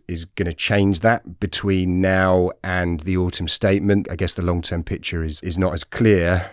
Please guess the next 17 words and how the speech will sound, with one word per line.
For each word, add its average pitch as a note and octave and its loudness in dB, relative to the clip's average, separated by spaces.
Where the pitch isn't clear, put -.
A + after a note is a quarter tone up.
However, G#2 4
if B2+ -2
you A2 6
hold, A#2+ 4
um, G2+ 4
fractional G#2 0
shares F#2+ 2
within F2+ -2
a - -16
collective F#2+ -2
investment E2+ -2
scheme, G2 2
such - -8
as E2 -8
funds F2 2
or E2 -2
trusts, - 0